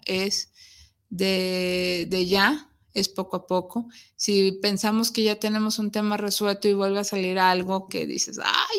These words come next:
es que yo creí que ya lo había sanado", ya, no importa.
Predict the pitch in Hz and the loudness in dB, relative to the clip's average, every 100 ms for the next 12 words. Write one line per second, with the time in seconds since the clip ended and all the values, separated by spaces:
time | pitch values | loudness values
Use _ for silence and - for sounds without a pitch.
0 | 453 - 359 339 330 330 330 311 320 311 | 0 0 4 4 2 0 0 0 -4 -4
1 | 311 320 302 294 294 302 277 262 254 269 | -2 -2 0 0 2 2 4 6 8 8
2 | 262 240 226 233 - - - 214 208 208 | 6 2 0 -2 -12 -16 -6 -4 -2 -4
3 | - 202 196 196 - 160 _ | -4 -2 -2 -6 -14 -16 _